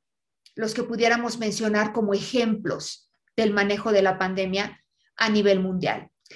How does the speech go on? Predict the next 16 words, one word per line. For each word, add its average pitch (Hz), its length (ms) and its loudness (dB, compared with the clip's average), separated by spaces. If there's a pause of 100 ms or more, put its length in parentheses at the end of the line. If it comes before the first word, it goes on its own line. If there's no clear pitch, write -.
(260)
Y 269 80 4
saben, 294 280 6
yo 285 80 4
he 349 40 4
escuchado 294 680 2
en 233 260 2
cualquier 226 680 0
cantidad 269 440 0
de 240 120 -4
países 220 840 -8 (680)
que 208 160 0
cualquier 214 480 4
cantidad 254 340 4
de 233 60 4
dirigentes 220 760 -2
dicen, 226 540 -2